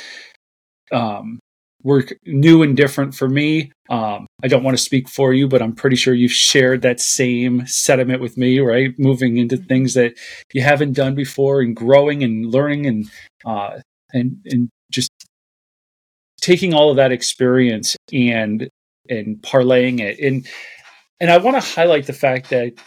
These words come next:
Speaker 1: although there's a transition and a new season upon us, um, you're not stepping away from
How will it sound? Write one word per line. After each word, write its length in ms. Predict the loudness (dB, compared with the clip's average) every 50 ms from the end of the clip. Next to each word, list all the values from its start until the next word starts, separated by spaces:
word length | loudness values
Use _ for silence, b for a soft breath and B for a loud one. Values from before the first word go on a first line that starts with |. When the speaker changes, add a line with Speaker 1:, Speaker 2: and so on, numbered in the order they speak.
| -18 -8 -4
Speaker 1:
although 520 | -2 2 6 6 6 6 6 2 -2 -8 _ _ _ _ _ _ _ _ -6
there's 160 | -4 -2 -2
a 40 | -2
transition 840 | -2 -2 0 0 2 2 4 4 4 4 4 0 -2 -2 -2 -4 -6
and 240 | -6 -6 -4 -4 -2
a 40 | 0
new 180 | 2 2 2
season 400 | 2 0 0 0 0 2 2 2
upon 360 | 0 0 -4 -6 -4 -4 -4 -4
us, 380 | -6 -8 -8 -8 -8 -8 -8 -10 _ _ _ _ _ _ _ _ 0
um, 440 | 2 2 2 2 0 -2 -6 -12 -18 -20 _ _ _ _ _ _ _ _ -14 -14 -10
you're 260 | -4 4 6 6 6 6
not 220 | 4 4 2 0
stepping 480 | -2 0 0 0 0 0 -2 -2 -2 -2
away 360 | -2 -2 -2 -4 -4 -6 -8
from 640 | -10 -8 -4 -4 -4 -4 -4 -8 -10 -12 -12 -14